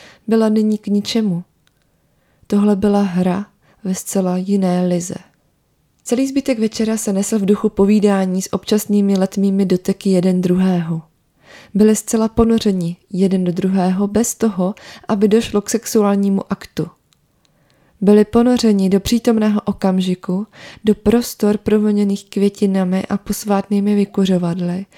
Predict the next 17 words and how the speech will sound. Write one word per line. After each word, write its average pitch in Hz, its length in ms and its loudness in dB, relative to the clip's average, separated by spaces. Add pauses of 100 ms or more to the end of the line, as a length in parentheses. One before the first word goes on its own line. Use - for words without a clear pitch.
(320)
do 208 160 2
chutí 190 640 -4
živého 202 540 0
jídla, 190 600 -2 (380)
do 208 140 0
tónů 226 560 -2
vysokovibrační 208 1000 -4
hudby, 196 500 -6 (420)
do 208 120 2
prostředí 226 680 -4
prozářeného 208 840 0
svitem 208 520 -2
ohně 202 320 0
z - 80 -8
krbu 185 360 -6
a 202 80 -2
svíček. - 800 -10